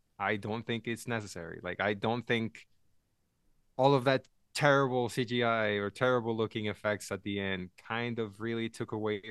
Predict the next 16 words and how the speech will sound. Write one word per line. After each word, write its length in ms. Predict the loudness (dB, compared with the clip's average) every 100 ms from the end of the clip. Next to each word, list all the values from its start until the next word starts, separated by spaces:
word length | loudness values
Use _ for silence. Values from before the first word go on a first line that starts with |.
| -10
from 160 | -6
me 220 | -4 -4 -4
watching, 480 | -4 -4 -6 -8
what, 260 | -4 -4 -6
two 280 | -6 -4 -2
hours 600 | 0 0 0 0 -4 -8 -4
before 400 | -4 -2 -2 0
that 140 | -2
<laughs> 40 | 0
half 360 | 0 0 4
hour 300 | 4 6 6
at 140 | 4 4
the 120 | 2
end. 260 | 2 0 -4 -14 -20 -20 _ 2
Uh, 240 | 4 4
I 160 | 2